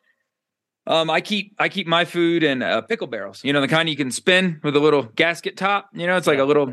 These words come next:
Speaker 2: Mm-hmm.
Speaker 1: I think mine are, like, forty-five gallon drums or whatever, but they got the little spin top with a gasket on it. And, uh, I got a few different types of food,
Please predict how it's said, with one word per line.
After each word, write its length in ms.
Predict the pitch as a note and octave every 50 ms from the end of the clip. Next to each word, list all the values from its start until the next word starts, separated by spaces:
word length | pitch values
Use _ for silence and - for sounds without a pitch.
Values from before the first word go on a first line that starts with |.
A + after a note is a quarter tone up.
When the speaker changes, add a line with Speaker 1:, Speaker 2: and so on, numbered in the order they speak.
| - _ _
Speaker 2:
Mm-hmm. 320 | - B2+ B2+ D#3 D3 C#3 C#3
Speaker 1:
I 80 | C#3
think 200 | C3+ D#3 D#3 B2
mine 220 | C3 C3+ C3+ C3+ C3
are, 160 | B2+ B2 A#2
like, 220 | A#2+ A#2+ A2+ - _ _ _ _ _ - - - -
forty-five 380 | C3+ C#3 C#3+ C#3+ - D3+ D3 C#3+
gallon 380 | C#3+ C#3+ C#3+ C#3+ C#3 C#3 C3+ C3 _
drums 240 | - D3+ D3+ D3+ C#3
or 60 | C#3
whatever, 300 | C#3+ D3+ D3+ D3 C#3 D3 C#3
but 120 | - D3
they 80 | C#3+ D3+
got 140 | F3 F#3+
the 60 | G3 F#3
little 120 | D#3+ D#3+
spin 320 | - - - F3 E3+ E3
top 240 | D3 - D3 C3+ -
with 80 | - A2+
a 40 | A#2
gasket 360 | B2 B2 B2+ A#2+ - - -
on 140 | G#2+ G#2+ G#2
it. 80 | G2+ - - - - _ _ _ _ _ -
And, 320 | C3+ C3 C3 B2+ B2+ B2
uh, 300 | B2 A#2+ A2+ A2+ A2+ G#2 G#2+ -
I 100 | - B2+
got 100 | C3+ C3+
a 40 | B2
few 120 | - C#3
different 200 | C#3 - A#2 A2+
types 200 | A#2+ C3 B2 G#2
of 80 | A2+ G#2
food, 420 | - - D3+ C#3+ C3+ A#2+ G#2+ G2